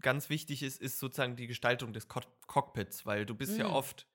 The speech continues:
Speaker 1: kannst ja oftmals entweder Third Person, also von oben steuern, oder eben aus dem Cockpit, du sitzt in dem L K W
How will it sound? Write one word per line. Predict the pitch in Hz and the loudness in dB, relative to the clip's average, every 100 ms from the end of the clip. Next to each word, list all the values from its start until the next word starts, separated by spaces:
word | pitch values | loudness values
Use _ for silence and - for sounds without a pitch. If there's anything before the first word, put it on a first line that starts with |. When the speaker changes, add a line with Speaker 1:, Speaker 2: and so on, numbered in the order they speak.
| _ - _ | _ -20 _
Speaker 1:
kannst | - 120 - | -2 -2 2
ja | 117 113 | 2 4
oftmals | 127 127 - 120 113 110 - | 2 -2 -4 0 2 0 -2
entweder | 123 117 110 107 | -4 0 2 0
Third | - 113 110 | 0 -2 0
Person, | 147 165 170 123 | 2 4 2 -4
also | 113 | -6
von | 107 110 | -6 -6
oben | 110 156 156 | -2 -2 -2
steuern, | - 131 127 127 | -2 0 0 -2
oder | - 127 131 117 | -2 2 4 4
eben | 120 120 | 2 -2
aus | - 117 135 | 2 4 4
dem | - 120 | 0 -4
Cockpit, | - - - 113 - | -2 -4 -4 -12 -8
du | 113 | -8
sitzt | 113 123 - - | -6 -8 -10 -8
in | 120 | -4
dem | 113 | -4
L | 110 110 | -4 -6
K | 117 110 | -6 -6
W | 110 | -6